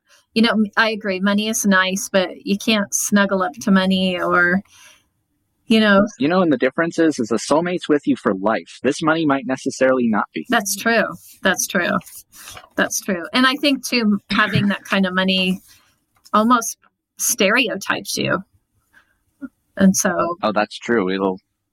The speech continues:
Speaker 2: stereotype you as the very rich, very wealthy,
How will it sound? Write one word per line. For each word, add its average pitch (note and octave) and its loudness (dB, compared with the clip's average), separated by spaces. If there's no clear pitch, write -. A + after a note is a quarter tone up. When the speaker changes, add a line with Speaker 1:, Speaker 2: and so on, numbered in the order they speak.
Speaker 2:
stereotype G#2+ -2
you G#2 2
as G2 -2
the F#2+ -4
very G2 0
rich, F#2+ -4
very G2 0
wealthy, G#2 0